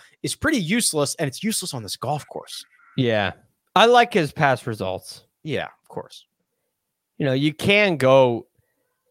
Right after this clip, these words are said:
Speaker 2: on a golf course like this that can really, it, it can, it can be helpful.
Speaker 1: Just pure course horse. It's, is it, is it, is it so unique? Is it so different enough that a guy can just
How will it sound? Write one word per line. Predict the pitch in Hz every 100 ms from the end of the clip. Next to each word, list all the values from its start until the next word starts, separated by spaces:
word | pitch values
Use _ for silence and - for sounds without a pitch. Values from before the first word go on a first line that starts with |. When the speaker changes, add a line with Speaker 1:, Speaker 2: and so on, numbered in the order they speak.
| _ _ _ _ 151
Speaker 2:
on | 160
a | 147
golf | 170 185
course | - 185 156
like | 151 127
this | 117 107 -
that | 117 104
can | 127 110 101
really, | 101 92 85 71 _ _ _ - 135
it, | 117
it | - 110
can, | - -
it | 110 110 _ _
can | - 117 92
be | 90
helpful. | 85 - -
Speaker 1:
Just | - -
pure | - 170 160
course | 143 - 147 147 -
horse. | - 139 135 135 - - - _ _ _
It's, | 143 - - -
is | 175 135
it, | 156
is | 175 143
it, | 170
is | 196 160
it | 185
so | - - 214
unique? | 190 196 165 165 175 165 160
Is | 131
it | 147
so | - - 180 196 196 190 180 - - 127
different | 156 175 180 170
enough | 151 151 151
that | 139
a | 131
guy | 139 131 147
can | 147
just | 127 131 - -